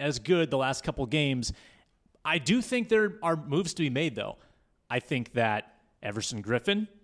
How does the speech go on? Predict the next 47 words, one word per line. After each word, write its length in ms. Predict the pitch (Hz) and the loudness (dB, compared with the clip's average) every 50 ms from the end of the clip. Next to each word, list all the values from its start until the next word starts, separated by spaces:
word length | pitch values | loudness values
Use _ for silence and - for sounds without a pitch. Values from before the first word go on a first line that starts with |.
| _ _ _ _ _ _ _ _ - - | _ _ _ _ _ _ _ _ -12 -4
opposite 720 | - 110 - - 143 - - 147 120 117 - - _ - | -2 -2 0 0 0 0 2 0 0 0 -4 -14 _ -14
defensive 420 | 123 - 151 123 113 - 127 107 | -4 -2 -2 -2 0 0 0 2
end, 220 | 120 131 160 160 | 2 0 0 0
we 80 | 123 110 | -2 -2
talked 260 | - 131 120 120 - | -2 -2 -2 -2 0
about 160 | 127 120 107 | 0 0 0
that 140 | - 127 104 | 0 0 -2
already. 400 | 101 101 101 107 113 147 160 - - - _ _ _ - | -2 -2 -2 -2 -2 -2 -4 -4 -12 -20 _ _ _ -10
Anthony 380 | - 117 117 - 151 127 120 | -6 -6 -6 -4 -4 -4 -4
Barr 420 | 107 101 95 123 117 120 123 135 151 | -6 -2 0 2 4 4 4 4 2
probably 680 | 147 - - - 131 123 131 127 143 131 143 147 143 | 0 -2 -2 0 2 0 2 0 0 0 2 0 0
coming 280 | - - 143 135 123 120 | 0 -2 -4 -4 -4 -2
back 280 | 107 110 107 117 - 165 | -2 -2 -2 -2 -4 -4
at 80 | - | -4
some 180 | - 165 147 131 | -4 -4 -4 -4
point. 300 | - 160 151 165 175 151 | -2 -2 -2 -2 -4 -4
He's 180 | 123 131 110 | -6 -4 -2
on 140 | 123 117 117 | -2 -2 0
that 180 | 113 110 107 - | -2 -2 -4 -6
track. 400 | - - 123 117 127 143 - - - | -6 -2 -2 -2 -2 -2 -6 -12 -12
And 340 | - 139 131 127 127 123 117 - - _ _ _ _ _ _ _ _ - | -8 -6 -2 -2 -2 -2 -4 -6 -10 _ _ _ _ _ _ _ _ -4
I 120 | 139 151 | -2 0
have 220 | 165 196 220 220 214 | 2 2 2 2 2
to 100 | - 214 | 2 0
agree 220 | 202 165 180 196 190 | 0 2 2 2 2
with 140 | 185 175 | 2 0
Cam 240 | - - 185 175 170 | 0 -2 -2 -2 0
Dantzler. 460 | 156 185 185 185 - - 156 123 92 - - _ _ _ _ _ - | 0 -2 -2 -2 -4 -4 -4 -4 -4 -6 -14 _ _ _ _ _ -2
I 80 | 147 165 | -2 0
think 220 | 156 196 185 - | 0 0 -2 0
he 100 | 190 175 | -2 -2
should 200 | - - 170 - | 0 0 0 0
play. 340 | - 165 170 139 110 92 - - | 2 0 0 0 0 -4 -8 -4
I 140 | - 147 | -4 -2
think 140 | 151 214 175 | -2 -2 -4
he 60 | 180 | -4
should 160 | 165 - 190 160 | -4 -2 -2 -2
have 120 | 156 120 | -2 -4
played 340 | - 151 156 151 147 135 - | -2 -2 0 0 0 -2 -2
today. 400 | - 135 117 127 127 110 90 - - - - - - | -4 -2 0 0 0 0 -4 -8 -14 -20 -20 -12 -6
Now, 160 | 135 127 127 | -2 -2 0
they 160 | 110 139 185 | 2 2 2
know 140 | 208 240 233 | 4 2 4
more 200 | 220 226 226 214 | 4 6 6 6
than 140 | 196 190 180 | 4 4 0
we 140 | 190 196 | 0 0
do. 320 | 185 139 120 104 98 101 | 0 2 2 2 2 -2